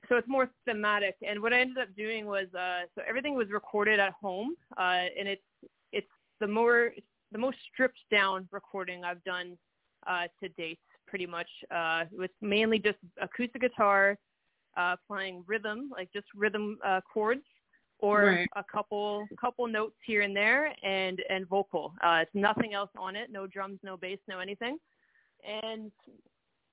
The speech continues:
Speaker 1: and it's just, uh, it's, it's an opportunity for me to, to, to again, yeah, touch on subjects that are, are sometimes too difficult to talk about in a more direct way. Um,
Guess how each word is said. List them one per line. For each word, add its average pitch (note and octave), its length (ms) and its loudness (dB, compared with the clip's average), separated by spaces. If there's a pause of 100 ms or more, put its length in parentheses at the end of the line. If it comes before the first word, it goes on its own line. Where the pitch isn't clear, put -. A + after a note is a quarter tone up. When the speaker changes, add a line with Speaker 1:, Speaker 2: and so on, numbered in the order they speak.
(440)
Speaker 1:
and B3+ 100 4
it's C4+ 140 4
just, D#4 220 -4
uh, B3+ 260 4
it's, A#3+ 220 0
it's A#3 180 -14
an C4 80 -6
opportunity B3 640 -4
for A3+ 140 -4
me A3 240 -10 (160)
to, G#3 420 -2 (640)
to, A#3 160 -4 (400)
to A#3+ 80 4
again, A3 220 0
yeah, A3 120 2 (120)
touch B3 180 0
on C4 220 -2 (100)
subjects A3 480 -8
that G#3 140 -4
are, G3 380 -4
are G#3+ 160 -6
sometimes D4 320 -6 (120)
too D4 120 -4
difficult A#3 560 -2
to G#3+ 60 -20 (120)
talk B3+ 200 0
about G3+ 280 -6
in G3+ 80 -10
a G3 60 -6
more F#3+ 200 -6
direct F#3+ 520 -6
way. F3+ 320 0 (200)
Um, F#3 320 -6